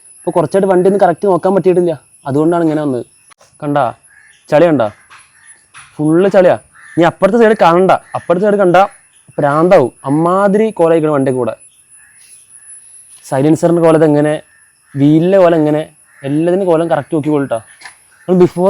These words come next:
വീഡിയോ ഇട്ടത്, ബിഫോർ വീഡിയോ. ഇതാ ഫ്രണ്ട് മറുകാട് ഇതെങ്ങനെ, ഇത് കണ്ടില്ലേ, ഫ്രണ്ട് ബ്രേക്കിൻ്റെ ഭാഗമാണ്. ഇവിടുത്തെ കോലൊന്നും പിന്നെ പറയണ്ട, അമ്മാതിരി കോലായിക്കണം ഇവിടുത്തത്. അപ്പൊ ഇതാണ്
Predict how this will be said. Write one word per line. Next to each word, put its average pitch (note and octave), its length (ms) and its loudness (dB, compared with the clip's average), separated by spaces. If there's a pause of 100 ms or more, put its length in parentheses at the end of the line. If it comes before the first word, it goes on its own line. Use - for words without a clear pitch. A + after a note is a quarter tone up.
(120)
വീഡിയോ D#3+ 260 2
ഇട്ടത്, B2 200 -6 (420)
ബിഫോർ D3 220 -2 (100)
വീഡിയോ. C3 200 -2 (1400)
ഇതാ C#3 240 -2
ഫ്രണ്ട് C3+ 300 -2
മറുകാട് D3 320 0
ഇതെങ്ങനെ, C#3 320 2 (1900)
ഇത് E3 120 -12
കണ്ടില്ലേ, E3 260 -2 (720)
ഫ്രണ്ട് D#3+ 400 0 (320)
ബ്രേക്കിൻ്റെ D3+ 460 -2
ഭാഗമാണ്. D3 320 -4 (880)
ഇവിടുത്തെ C3 360 -4
കോലൊന്നും F3 280 0
പിന്നെ F3+ 120 -2 (120)
പറയണ്ട, D3 380 -2 (680)
അമ്മാതിരി D#3+ 640 -4
കോലായിക്കണം D#3+ 360 -4
ഇവിടുത്തത്. A#2 320 -10 (840)
അപ്പൊ - 280 -4 (520)
ഇതാണ് F#3+ 220 0